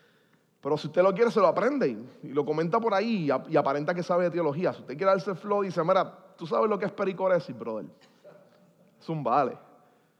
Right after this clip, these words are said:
¿Alguien sabe lo que es perico-? Yo sé lo que es pericoresis. Muy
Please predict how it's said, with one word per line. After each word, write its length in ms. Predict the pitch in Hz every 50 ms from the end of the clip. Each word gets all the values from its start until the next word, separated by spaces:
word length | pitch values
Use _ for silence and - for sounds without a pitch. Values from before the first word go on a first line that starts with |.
| _ _ _ -
¿Alguien 180 | 131 170 180
sabe 240 | 160 220 202 196 190
lo 80 | 190 185
que 80 | -
es 60 | 185 -
perico-? 320 | - 196 180 185 165 190 160
Yo 140 | 151 170
sé 140 | 160 - 180
lo 80 | 156 139
que 80 | 143
es 60 | 131 -
pericoresis. 680 | - 139 127 123 101 113 107 101 - - - - - - _ _ _ _ _ _ _ _ _ _ _ _ _ _ _ _ -
Muy 80 | 143